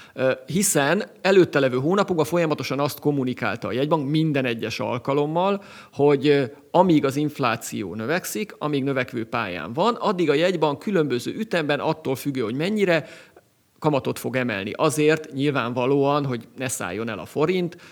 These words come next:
ö, és ne jöjjön be további infláció, ö, ezze-, ezen keresztül. Ehelyett, ugye, és még ez pár hete is ez volt.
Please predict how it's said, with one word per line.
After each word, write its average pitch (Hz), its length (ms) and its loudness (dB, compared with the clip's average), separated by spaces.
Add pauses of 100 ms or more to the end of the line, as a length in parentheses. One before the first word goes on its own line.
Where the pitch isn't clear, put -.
(120)
ö, 123 180 -2
és 120 260 -4
ne 143 140 0
jöjjön 123 260 0
be 120 100 -4
további 113 460 -4
infláció, 110 760 -8 (180)
ö, 107 220 -6 (100)
ezze-, 120 580 -6
ezen 131 220 -4
keresztül. 123 400 -6
Ehelyett, 175 760 4
ugye, 170 160 2
és 165 120 2
még 170 140 2
ez 160 100 2
pár 156 220 4
hete 180 180 -2
is 113 180 -2
ez 113 160 -8
volt. - 260 -12